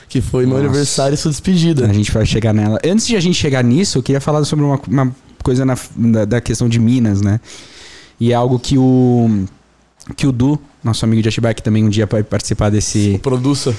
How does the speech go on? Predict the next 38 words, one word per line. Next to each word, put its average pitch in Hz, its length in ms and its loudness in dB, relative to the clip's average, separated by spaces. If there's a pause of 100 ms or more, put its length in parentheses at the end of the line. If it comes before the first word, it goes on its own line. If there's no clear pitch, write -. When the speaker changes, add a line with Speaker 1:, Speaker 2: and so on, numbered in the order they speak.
(180)
Speaker 2:
desse, 107 340 -2
o 110 100 -2
Produça 120 600 0 (140)
desse 110 320 -2
podcast 110 500 -2
aqui 110 120 2
com 113 100 -2
a 104 40 2
gente, 120 480 0
ele 120 200 2
comentou, 143 560 0
ele, 127 180 0 (300)
ele 127 140 0
postou 147 540 0
essa - 180 -2
semana 123 280 0
no 120 120 2
Twitter, 123 320 0
falou 131 140 -2
assim, 113 220 0
"Cara, 131 380 -2 (420)
é 127 60 0
impressionante 151 560 -2
como 151 140 0
a 143 40 0
mudança 143 380 0
do 151 80 0
Neo 123 180 0
pra 127 140 -2
São 120 200 -2
Paulo 147 360 0
fez 143 200 -2
com 147 100 -2
que 143 100 -2
eu 147 40 2
me 147 60 2
aproximasse 139 560 0
dele." 110 340 0